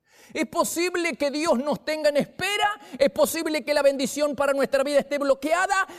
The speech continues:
¿Que el cielo sea de hierro? Simplemente porque hay pecado en nuestra vida. Si hay algún pecado sin confesar, algún pecado sin juzgar,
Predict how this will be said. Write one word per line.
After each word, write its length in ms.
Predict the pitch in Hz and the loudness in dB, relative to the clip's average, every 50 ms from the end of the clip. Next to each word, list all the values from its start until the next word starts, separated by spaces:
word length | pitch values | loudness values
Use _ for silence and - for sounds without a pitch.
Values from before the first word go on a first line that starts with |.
| 269 - | -10 -2
¿Que 160 | - 330 330 | 0 0 2
el 160 | 330 320 294 | 2 2 0
cielo 640 | 233 - - - - 294 339 339 349 339 330 302 - | 0 0 -2 -2 -2 0 0 2 2 4 4 2 2
sea 200 | - - 311 311 | 2 2 2 4
de 140 | 302 277 262 | 4 4 2
hierro? 420 | 262 311 359 392 392 381 370 320 | 2 0 0 0 0 2 0 0
Simplemente 1300 | - - - 392 440 466 466 403 - 440 427 440 453 427 359 285 233 208 - 294 254 - 392 392 302 - | 0 0 0 2 2 2 2 0 -2 0 0 2 2 0 2 0 0 2 4 4 2 2 0 -12 -8 -2
porque 300 | 330 330 302 220 - 349 | -2 -2 0 2 2 2
hay 100 | 381 320 | 2 2
pecado 440 | - 330 311 - 349 370 381 370 | -2 -4 -2 2 2 2 4 2
en 60 | 339 302 | 0 0
nuestra 340 | 285 247 - - 285 320 | -2 -2 0 2 2 2
vida. 420 | 381 403 370 311 233 175 151 147 - - - - | 2 0 -2 -2 -2 0 -2 -2 -4 -8 -16 -8
Si 220 | - - - 269 - | -4 -2 -2 -2 0
hay 200 | - 262 311 339 | 0 0 2 2
algún 400 | 370 370 359 330 294 381 381 311 | 0 0 0 0 0 0 0 0
pecado 440 | - 302 277 - 330 349 359 349 285 | -2 -2 -2 0 2 2 4 2 2
sin 440 | - - - - 359 381 403 381 320 | 0 0 -4 -4 -2 -2 -2 -4 0
confesar, 1300 | 226 285 277 247 226 196 - 262 285 269 - - 370 370 359 320 240 175 160 143 135 135 131 - _ _ _ _ _ - - | 2 4 4 4 2 -2 -2 -4 -4 -4 -2 0 0 2 2 2 2 0 -2 -4 -4 -6 -10 -14 _ _ _ _ _ -8 0
algún 340 | - 277 320 - 381 392 359 | 2 2 4 4 2 0 0
pecado 440 | 320 311 285 - - 359 349 339 302 | -2 -4 -4 0 2 2 4 4 2
sin 280 | - - - 349 392 359 | 0 0 0 -2 -2 -2
juzgar, 640 | - 285 285 196 240 339 339 311 269 208 170 - | -2 -2 -2 0 2 2 0 0 0 -2 -4 -6